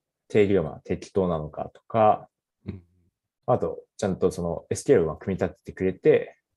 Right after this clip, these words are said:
Speaker 1: で、クエリを、えー、そのデータベースに発行して、で、結果を返してくれるみたいなところですね。
Speaker 2: うんうん。
Speaker 1: はい。
Speaker 2: 確かに。
Speaker 1: はい。という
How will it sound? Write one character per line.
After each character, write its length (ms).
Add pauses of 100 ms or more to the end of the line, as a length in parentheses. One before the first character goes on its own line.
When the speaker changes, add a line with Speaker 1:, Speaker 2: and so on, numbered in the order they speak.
(380)
Speaker 1:
で、 120
ク 200
エ 100
リ 160
を、 320 (600)
え 340
ー、 20
そ 120
の 80
デ 120
ー 40
タ 80
ベ 160
ー 20
ス 160
に 180 (140)
発 240
行 180
し 120
て、 120
で、 120
結 160
果 80
を 40
返 160
し 80
て 60
く 80
れ 60
る 60
み 40
た 80
い 40
な 80
と 60 (360)
こ 100
ろ 60
で 20
す 80
ね。 220
Speaker 2:
う 20
ん 40
う 40
ん。 80 (640)
Speaker 1:
は 100
い。 140 (100)
Speaker 2:
確 280
か 80
に。 60 (680)
Speaker 1:
は 140
い。 80 (640)
と 100
い 240
う 240